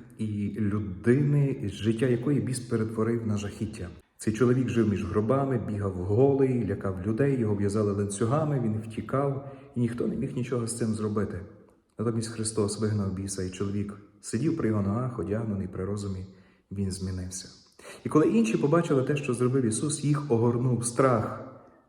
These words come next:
Це дивна реакція. Страх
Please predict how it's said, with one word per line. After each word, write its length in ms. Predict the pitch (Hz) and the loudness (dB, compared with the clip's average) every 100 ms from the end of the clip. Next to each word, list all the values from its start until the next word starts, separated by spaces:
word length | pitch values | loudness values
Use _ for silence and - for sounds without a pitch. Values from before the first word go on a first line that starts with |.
| _ - | _ -10
Це 140 | - | -4
дивна 300 | 110 104 107 | 0 0 0
реакція. 480 | 104 92 78 - 78 - - _ _ _ _ _ | 0 -2 -6 -10 -12 -14 -20 _ _ _ _ _
Страх 640 | - - 120 117 123 - | -8 0 0 0 -2 -10